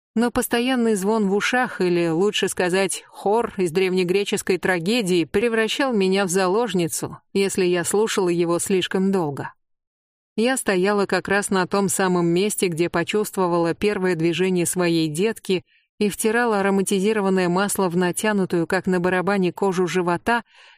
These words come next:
когда на экране появилось сообщение. Значок камеры рядом с именем Винни. Сразу же прошиб пот — как будто меня застали за каким-то непристойным занятием.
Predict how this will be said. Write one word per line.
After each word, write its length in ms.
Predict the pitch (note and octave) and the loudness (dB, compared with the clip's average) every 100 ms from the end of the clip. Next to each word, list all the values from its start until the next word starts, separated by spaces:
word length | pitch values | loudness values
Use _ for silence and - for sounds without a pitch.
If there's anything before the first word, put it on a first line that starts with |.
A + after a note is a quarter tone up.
| _ | _
когда 340 | - G3+ G3+ G3 | -2 0 0 0
на 160 | F#3 | 0
экране 420 | E3+ G3+ G#3+ G#3 | 0 -2 0 0
появилось 600 | F#3 F#3+ F3 D#3+ E3 E3 | 0 0 0 0 0 -2
сообщение. 880 | - - E3+ - - D#3+ C#3+ C#3 - _ _ _ _ | -2 -2 -2 -2 -4 -4 -6 -10 -16 _ _ _ _
Значок 560 | F#3+ F3+ G3 F3+ G#3 - | -2 0 0 0 -2 -2
камеры 500 | - A#3 G#3+ F#3 F3+ | -4 0 0 2 2
рядом 340 | F#3+ F#3+ F3+ | 0 0 0
с 120 | E3+ G3+ | -2 -2
именем 340 | F#3 F#3+ G3 | 0 2 0
Винни. 500 | F#3 A3 E3 D3 D3+ _ _ _ _ _ _ | 0 0 -2 -4 -10 _ _ _ _ _ _
Сразу 480 | - F#3+ F#3 G#3 A3 | -4 0 0 0 0
же 160 | G3+ G3+ | 0 -2
прошиб 560 | - F#3+ - F3+ E3 - | 0 0 0 -2 -4 -6
пот — 400 | G#3 F3 - - _ _ _ _ - | -4 -4 -6 -16 _ _ _ _ -4
как 200 | G#3 F3+ | -4 -2
будто 280 | G#3 - G3+ | -4 -2 0
меня 240 | G3 F#3+ | 0 0
застали 440 | F#3+ F3+ A3 G#3+ | -2 -2 -2 0
за 120 | F3+ F3+ | 0 -2
каким-то 440 | F#3+ - F#3+ G3+ | -2 -2 -2 0
непристойным 720 | G3 G3+ G#3 - A3 G3 F#3 | 0 0 -2 -2 -2 0 0
занятием. 720 | F3 G3+ G#3 F3 C#3+ D#3+ D3 | 0 0 0 -2 -4 -6 -8